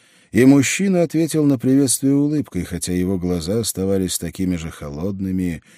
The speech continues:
и непроницаемыми. "Кардинал Ди Травино прислал его, чтобы он был независимым наблюдателем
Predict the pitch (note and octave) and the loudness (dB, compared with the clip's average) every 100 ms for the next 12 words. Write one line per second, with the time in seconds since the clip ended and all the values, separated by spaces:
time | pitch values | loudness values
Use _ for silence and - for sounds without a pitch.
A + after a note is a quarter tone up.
0 | _ - F2+ F2 E2+ E2+ F#2 F#2+ D#2 C2 | _ -2 0 0 -2 -4 -4 -4 -10 -12
1 | A1 A1 G1+ _ _ _ _ _ _ _ | -14 -18 -20 _ _ _ _ _ _ _
2 | _ _ _ _ _ - F#3+ D#3+ D#3+ D#3 | _ _ _ _ _ -4 -2 2 4 6
3 | D3 C3 B2 B2+ A#2+ C3 E3 A2+ F#2+ F#2 | 6 4 4 4 6 6 4 4 2 -2
4 | - F#2 A2+ D3+ D3+ - D3+ D#3+ D#3 D3+ | 0 0 2 0 -2 -4 2 4 4 4
5 | C#3+ C3 A#2+ A2 G#2+ B2+ - A2+ A2+ A2 | 4 6 6 4 2 0 0 0 2 2
6 | G#2+ A2 B2 B2+ - E2+ F2+ | 0 -2 -2 -6 -6 -2 0